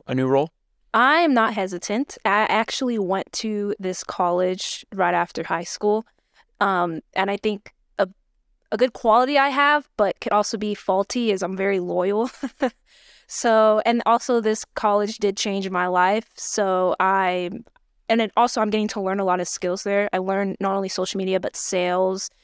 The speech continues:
Speaker 2: and marketing there. Um, so I, I see it as a great opportunity just to deploy, deploy those skills, learn while I'm there. So that's the only reason why I'm there, 'cause I'm a I'm a loyal little, little girl. <laughs>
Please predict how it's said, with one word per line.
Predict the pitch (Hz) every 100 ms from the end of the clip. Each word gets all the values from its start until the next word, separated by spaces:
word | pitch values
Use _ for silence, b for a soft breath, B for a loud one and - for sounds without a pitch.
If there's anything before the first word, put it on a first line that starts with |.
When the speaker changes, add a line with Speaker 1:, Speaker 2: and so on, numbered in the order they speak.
| _
Speaker 2:
and | 208 202
marketing | 180 185 202 202
there. | 196 202 208 - b b b
Um, | 180 175 160
so | - 208
I, | 190 185 185 _ - _ _
I | -
see | 247
it |
as | 214
a | 196
great | 196
opportunity | 190 190 - 196
just | 185 -
to | 185
deploy, | 170 - 240 254 - -
deploy | 196 208 262
those | 262 254
skills, | - 240 240 214
learn | 185 190 208 190
while | 180
I'm | 180
there. | 170 180 233 - b b
So | 220
that's | 233
the | - 196
only | 190
reason | 185 190
why | 170
I'm | 160
there, | 170 165 165
'cause | - 196
I'm | 185
a | 175 202 _ -
I'm | 202
a |
loyal | 180 190 185
little, | 175 175 190 -
little | 190 202
girl. | 208 196
<laughs> | 202